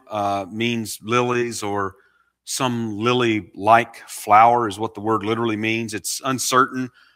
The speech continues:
of what the indication is here for the heading. Um, it's probably either a reference to an instrument, but more likely it's probably a reference to some sort of tune that the psalm would be sung to. Uh, Psalm forty-five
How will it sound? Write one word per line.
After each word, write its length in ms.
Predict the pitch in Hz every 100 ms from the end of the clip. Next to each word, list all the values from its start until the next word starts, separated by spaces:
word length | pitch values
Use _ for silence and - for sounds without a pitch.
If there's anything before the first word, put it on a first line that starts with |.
| _ -
of 120 | 101
what 180 | 120 117
the 100 | 113
indication 580 | 107 - 120 113 117
is 200 | 113 110
here 220 | - 117 110
for 120 | 107
the 80 | 92
heading. 440 | 120 117 117 117 _ _ _ -
Um, 560 | 104 98 92 92 92 -
it's 220 | 101 -
probably 720 | - - 135 131 131 127 127
either 340 | 110 120 107 101
a 40 |
reference 500 | 107 117 - 117 -
to 300 | - 117 104
an 60 | 107
instrument, 580 | 117 - 123 117 113 107
but 180 | 110
more 180 | 139 123
likely 360 | 113 113 - 104
it's 100 | -
probably 560 | - 113 107 104 98 _ _ _ -
a 60 |
reference 480 | 104 110 - 104 -
to 60 | -
some 240 | - 113
sort 420 | - - - 110
of 120 | 90 -
tune 520 | - 131 101 87 87 -
that 320 | 98 101 101 - -
the 120 | 95
psalm 440 | 95 120 110 110 104
would 140 | 95
be 160 | 98 92
sung 420 | - 131 120 113
to. 340 | - 92 90 - _ _ - _ _ 110
Uh, 240 | 104 101
Psalm 320 | - 147 156
forty-five 720 | 160 156 123 - 113 120 180